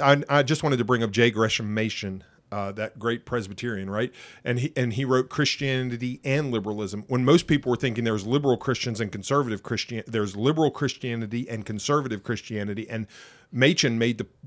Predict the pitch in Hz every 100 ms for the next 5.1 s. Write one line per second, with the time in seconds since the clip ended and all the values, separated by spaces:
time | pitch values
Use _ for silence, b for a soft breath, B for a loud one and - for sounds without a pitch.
0 | - 120 - 147 151 120 120 120 127 156
1 | 98 110 120 123 113 - 170 160 - 147
2 | 160 123 117 123 123 127 131 135 127 131
3 | 127 117 104 113 123 143 147 120 107 113
4 | - 120 131 139 143 170 107 - 143 117
5 | 78